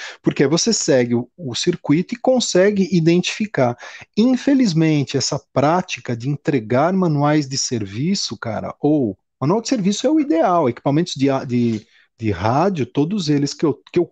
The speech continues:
eu só compro um rádio que tem manual de serviço. Se eu sei que esse manual de, não gosto muito de falar de fabricantes, tá? No geral, aqui não é muito objetivo, mas tem fabricantes mo-, fabricantes de rádio, de quatro letras, pro pessoal que é rádio amador.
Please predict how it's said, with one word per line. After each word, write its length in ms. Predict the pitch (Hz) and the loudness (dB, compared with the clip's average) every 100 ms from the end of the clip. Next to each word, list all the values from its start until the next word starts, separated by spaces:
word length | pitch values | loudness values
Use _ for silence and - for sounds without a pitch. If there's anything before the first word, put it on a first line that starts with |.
| - | -4
eu 60 | 147 | -4
só 160 | - 185 | -2 -2
compro 480 | - 151 180 - 247 | 0 0 0 -2 -2
um 100 | 185 | 0
rádio 580 | 127 135 143 156 226 - - - | 0 2 0 -2 -6 -8 -20 -10
que 100 | - | -6
tem 280 | 226 - 123 | -4 0 2
manual 400 | 147 156 151 123 | 2 4 4 2
de 80 | - | 0
serviço. 640 | 233 240 156 151 - 104 98 - _ - | -2 0 2 2 0 -8 -14 -18 _ -14
Se 140 | - - | -4 -2
eu 40 | |
sei 220 | - 180 | 0 0
que 100 | 180 | 0
esse 160 | 196 - | -2 2
manual 280 | 175 170 160 | 2 2 0
de, 80 | - - _ _ _ _ _ _ _ - | -4 -20 _ _ _ _ _ _ _ 0
não 120 | 190 | 4
gosto 180 | 202 175 | 4 2
muito 140 | 202 | 0
de 60 | - | 2
falar 180 | 185 180 | 0 0
de 100 | - | 0
fabricantes, 760 | 180 165 175 - 135 117 - | 0 0 -2 0 2 0 -2
tá? 200 | - 127 | -2 0
No 120 | 123 | 0
geral, 380 | 107 123 117 117 | 0 2 2 0
aqui 180 | 110 127 | -4 -4
não 100 | 131 | -2
é 40 | |
muito 240 | 131 127 143 | -2 -2 -4
objetivo, 380 | 131 143 - | -2 -2 0
mas 100 | 120 | -2
tem 100 | - | 0
fabricantes 460 | 180 180 170 175 160 | 0 0 0 -2 0
mo-, 500 | 147 120 113 - 110 | 0 0 -4 -16 -8
fabricantes 880 | - 180 180 202 190 196 165 - - _ _ _ _ - | -2 -2 0 0 0 -2 -4 -8 -12 _ _ _ _ -8
de 200 | 127 170 | -2 0
rádio, 640 | 135 151 113 90 92 85 _ _ _ | 2 0 0 -4 -8 -10 _ _ _
de 60 | 127 | -8
quatro 420 | - 170 - 147 | -2 -2 0 0
letras, 480 | 135 113 98 - 98 | 2 2 -2 -8 -12
pro 160 | - 104 | -14 -12
pessoal 320 | 117 - 110 | -10 -8 -6
que 100 | 110 | -4
é 40 | |
rádio 180 | 107 110 | -4 -2
amador. 400 | 104 101 87 | -4 -6 -10